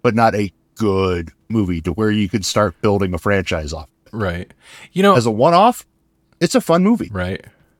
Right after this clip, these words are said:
Speaker 2: I will, th-, some credit has to be given to the original because even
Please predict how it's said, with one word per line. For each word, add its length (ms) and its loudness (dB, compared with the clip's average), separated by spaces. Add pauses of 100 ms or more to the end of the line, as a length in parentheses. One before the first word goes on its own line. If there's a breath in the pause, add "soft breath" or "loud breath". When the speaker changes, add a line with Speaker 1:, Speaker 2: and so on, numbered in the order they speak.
(400 soft breath)
Speaker 2:
I 120 2
will, 380 -2 (260)
th-, 160 -10 (240)
some 240 -2
credit 240 0
has 180 0
to 60 -20
be 100 -4
given 260 0
to 320 -4
the 120 -2
original 380 -2
because 640 -6 (580)
even 520 0